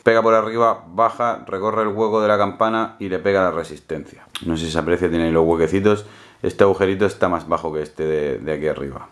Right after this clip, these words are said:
Eso a mí me parece que está bastante guay, parecido al Mose, salvando las distancias. Aquí veis el deck,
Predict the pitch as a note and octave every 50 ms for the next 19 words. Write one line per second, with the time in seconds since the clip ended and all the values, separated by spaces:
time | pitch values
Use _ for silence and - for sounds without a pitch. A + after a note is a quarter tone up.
0 | _ - A#2 G#2+ A2 A#2+ A2+ A2+ A#2+ B2+ G2+ - G#2 G2+ F2+ F#2+ G2+ G2 A2 G#2+
1 | G2 F#2 - G#2 G#2 G2+ - F#2 F#2 F2 - - - F#2 F2 - - D#2+ D#2 D#2
2 | D2+ D2 D2 - - F2 E2+ E2 - - A2 A2 G2+ E2+ D2+ D2+ D#2 D2+ - -
3 | D2 C#2+ C#2 C#2 _ _ - E2+ E2 E2 F2 E2+ E2 D#2+ D#2 - - D2 C2+ -
4 | D2+ D2 C#2+ C#2 - C#2 C#2 C2+ - - - - F#2+ F#2+ F#2+ G2+ G2+ G2+ G#2 F#2+
5 | F2+ - F2+ F#2 F#2+ G#2+ C3+ D#3 F#3 - - - -